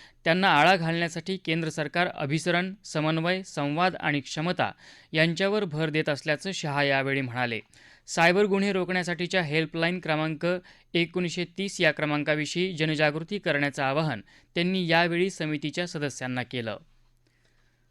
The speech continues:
पंडित दीनदयाळ उपाध्याय यांच्या पुण्यतिथीनिमित्त आज देशभरातून त्यांना आदरांजली वाहिली जात आहे. गृहमंत्री अमित शहा,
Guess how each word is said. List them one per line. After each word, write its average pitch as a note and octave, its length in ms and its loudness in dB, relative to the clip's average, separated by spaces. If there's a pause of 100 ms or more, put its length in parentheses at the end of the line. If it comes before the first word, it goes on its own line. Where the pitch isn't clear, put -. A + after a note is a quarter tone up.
(420)
पंडित F#3+ 300 4
दीनदयाळ G3 600 2
उपाध्याय E3 560 2
यांच्या D#3+ 300 0
पुण्यतिथीनिमित्त D#3+ 960 -4
आज D3+ 340 2
देशभरातून D3+ 720 -2
त्यांना D3 300 -2
आदरांजली C#3+ 640 0
वाहिली C3 320 0
जात A#2+ 200 0
आहे. A#2 260 -6 (460)
गृहमंत्री D3+ 500 2
अमित C#3 180 2
शहा, D#3 340 -2